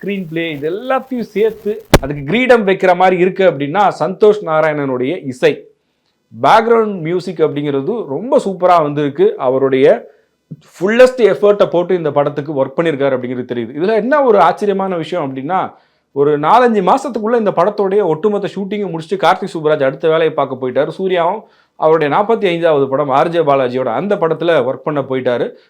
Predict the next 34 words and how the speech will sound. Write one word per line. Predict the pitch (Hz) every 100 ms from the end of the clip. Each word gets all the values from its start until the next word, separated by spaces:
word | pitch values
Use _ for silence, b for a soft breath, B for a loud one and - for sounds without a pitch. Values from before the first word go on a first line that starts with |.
| -
But | 147
இந்த | 165 127
படத்தோட | - 220 320 254
ரிலீஸ் | 208 254 220
அப்படிங்கிறது | 202 185 175 165 196 185 135
சம்மர்ல | 160 202 233 220 185
தான் | 170
பிளான் | 151 151 143
பண்ணியிருக்காங்க. | 127 120 107 110
ஏன்னா, | 131 143
already | 147 151 165 165 b b _
இந்த | 135
ஜான், | 127 151 156 156
ஃபெப் | 156 143
இதுலலாம் | 147 143 143 151 139 - _ _ -
படங்கள் | 123 135 156
ரிலீஸ்க்கான | 143 135 156 - 147 139 131
டேட் | 151 147
ஏற்கனவே | 139 139 143 151
டிசைட் | 143 139 123 156 139
பண்ணியிருப்பாங்க. | 139 135 127 135 143
அதுக்கப்புறம் | 165 147 139 147
எக்ஸாம்ஸ் | 135 143 151 139
எல்லாம் | 143 131
இருக்கும். | 117 160 214 b b
So, | - 135
மே | 175 240
மாசத்துல | 226 202 180 175
ஒரு | 175 143
சம்மர் | 160 202 226 190
ஹாலிடேல | 185 185 170 180 170
சூர்யாவோட | 175 170 156 147
படம் | 143 143 147
அப்படிங்கிறது | 139 135 139 131 135